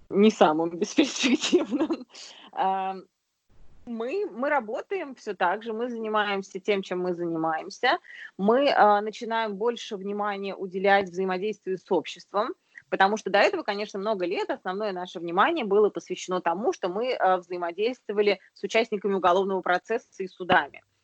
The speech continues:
То есть мы расследовали, доказывали пытки, э, шли с этим в суд, э, требовали компенсации, работали с Европейским судом. И это все было очень правовым, легальным процессом.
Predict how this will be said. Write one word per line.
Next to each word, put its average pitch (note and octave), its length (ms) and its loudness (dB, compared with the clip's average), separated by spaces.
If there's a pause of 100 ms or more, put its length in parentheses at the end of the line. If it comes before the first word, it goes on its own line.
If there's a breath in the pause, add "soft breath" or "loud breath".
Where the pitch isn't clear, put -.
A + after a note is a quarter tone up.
(140)
То F3+ 80 -4
есть F3 140 -4
мы G#3+ 140 2
расследовали, A#3 720 0
доказывали F3 600 0
пытки, A3+ 560 -8 (120)
э, D#3+ 280 -4
шли G#3 260 -8
с - 100 -18
этим D#3 300 -8
в - 60 -20
суд, C#4 440 0
э, F#3 300 8 (140)
требовали E3+ 420 4
компенсации, F3+ 800 2
работали E3+ 440 0
с - 120 -12
Европейским D#3 600 -6
судом. A3+ 480 0 (340 loud breath)
И F#3 180 4
это A3+ 320 2
все B3+ 180 0
было G#3+ 160 2
очень G#3+ 300 -2
правовым, G3 580 0
легальным G#3+ 640 -8
процессом. F#3 760 -12